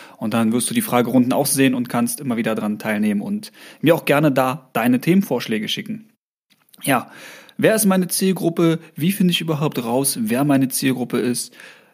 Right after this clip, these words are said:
Das ist eine Frage, die wahrscheinlich viele Musiker beschäftigt, aus verschiedenen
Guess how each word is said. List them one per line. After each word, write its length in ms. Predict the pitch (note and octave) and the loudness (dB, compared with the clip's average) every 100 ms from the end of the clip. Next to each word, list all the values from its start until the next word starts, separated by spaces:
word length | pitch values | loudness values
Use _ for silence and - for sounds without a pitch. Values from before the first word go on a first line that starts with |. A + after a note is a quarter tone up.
| - | -6
Das 120 | B2 | -4
ist 120 | D3 | -2
eine 180 | D3 C3 | 0 0
Frage, 340 | - B2+ C3+ | 2 2 2
die 160 | B2 B2 | 2 0
wahrscheinlich 440 | A#2+ C#3+ C#3 C3+ | 2 2 2 0
viele 360 | - - F#3 F3+ | -4 -2 2 4
Musiker 440 | D3+ D#3 D#3+ D3 | 4 2 0 -2
beschäftigt, 560 | C3 - D#3 D#3+ E3 - | -2 0 -2 -2 -4 -4
aus 240 | B2+ C3 | -4 -4
verschiedenen 840 | - B2+ - E3 D#3+ C#3+ C3+ C3+ | -4 -2 0 0 0 2 2 2